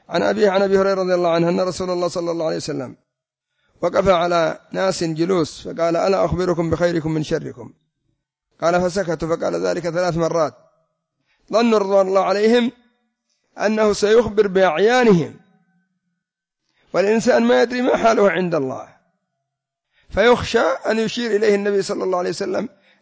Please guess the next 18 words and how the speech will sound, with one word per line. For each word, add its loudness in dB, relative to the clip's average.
'أنك -2
من -2
الخيار، -2
أو 0
يشير -2
إليه: -2
'أنك -4
من 0
الأشرار.' -4
وإذا -4
علم 4
الإنسان -2
بهذا 0
الحال -4
ربما 0
يكسل -2
عن -2
العمل، -6